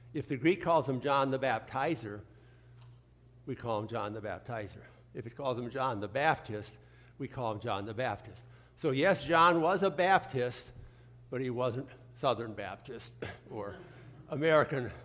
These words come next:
Baptist. He was actually Lutheran Baptist, but we can't really put that in there.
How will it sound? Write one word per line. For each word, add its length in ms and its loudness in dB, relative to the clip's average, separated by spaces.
Baptist. 500 0
He 100 -2
was 160 0
actually 360 0
Lutheran 480 -6
Baptist, 680 -4
but 140 -4
we 80 -8
can't 320 0
really 180 -6
put 240 -8
that 180 0
in 180 -4
there. 200 -12